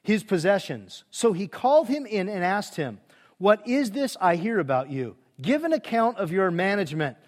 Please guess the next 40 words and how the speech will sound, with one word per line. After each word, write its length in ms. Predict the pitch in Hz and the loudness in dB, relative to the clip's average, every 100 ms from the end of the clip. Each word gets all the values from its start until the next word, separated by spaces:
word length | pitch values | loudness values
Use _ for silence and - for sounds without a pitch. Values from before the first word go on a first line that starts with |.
| _ _ | _ _
because 360 | 175 170 180 139 | -6 -2 -2 0
you 120 | 226 | -2
cannot 400 | - 220 247 240 | -2 0 0 0
be 120 | 190 | -2
manager 440 | 185 196 214 139 170 | -2 -2 -2 -4 -6
any 180 | 165 160 | -4 0
longer.' 440 | 165 151 117 98 _ _ _ _ - | 2 0 -4 -14 _ _ _ _ -8
The 100 | 160 | -4
manager 440 | 175 240 294 208 | 0 0 0 -2
said 260 | 208 233 220 | -4 -2 -2
to 80 | 220 | -2
himself, 580 | 180 - 165 147 147 - | -4 -2 0 0 -2 -8
'What 220 | 147 247 - | -2 -2 0
shall 200 | 277 269 | 0 2
I 140 | 254 | 2
do 200 | 180 240 | 0 0
now? 340 | 185 127 98 _ _ _ _ - | 0 -2 -8 _ _ _ _ -4
My 180 | 160 165 | -2 2
master 440 | 180 226 214 233 | 2 2 0 -4
is 200 | 180 143 | -4 -6
taking 400 | - 208 233 254 | -4 -4 -2 -4
away 220 | 214 214 | 0 0
my 200 | 214 220 | 0 -2
job. 500 | 151 151 135 127 139 - - | 0 2 2 2 -2 -14 -2
I'm 200 | 208 320 | 2 4
not 200 | 320 262 | 4 0
strong 300 | - 247 247 | -2 -2 -2
enough 240 | 208 190 - | -2 -4 -6
to 80 | 143 | -6
dig, 420 | 196 196 165 175 - | 0 0 0 -6 -8
and 120 | 170 | -4
I'm 140 | 185 | -4
ashamed 440 | 165 - 220 226 160 | -4 -4 -4 -2 -4
to 60 | |
beg. 400 | 139 175 139 98 - _ _ - | 0 0 0 -4 -18 _ _ 2
I 160 | 226 285 | 4 4
know 120 | 196 | 2
what 160 | 156 143 | 0 0
I'll 140 | 131 | 0
do, 360 | 131 151 196 | 0 -2 -2